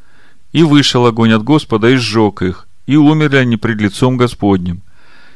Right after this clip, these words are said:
И сказал Моисей Аарону: «Вот о чём говорил Господь, когда сказал: в приближающихся ко мне освящусь,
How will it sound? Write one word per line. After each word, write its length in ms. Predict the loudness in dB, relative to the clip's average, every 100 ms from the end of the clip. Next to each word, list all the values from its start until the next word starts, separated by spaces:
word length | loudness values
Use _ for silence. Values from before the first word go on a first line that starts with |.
| -12
И 80 | -10
сказал 400 | -2 0 2 4
Моисей 420 | 4 2 0 2
Аарону: 360 | 4 2 0 0
«Вот 240 | 2 4
о 80 | 2
чём 240 | 0 -4
говорил 280 | 0 0 0
Господь, 400 | -2 -4 -2 -4
когда 280 | -4 -4 -4
сказал: 380 | -4 -6 -4 -6
в 60 |
приближающихся 920 | -6 -6 -2 -2 0 0 -2 -8 -8 -6
ко 160 | -4
мне 200 | -2 -2
освящусь, 640 | -4 -6 -6 -4 -2 -4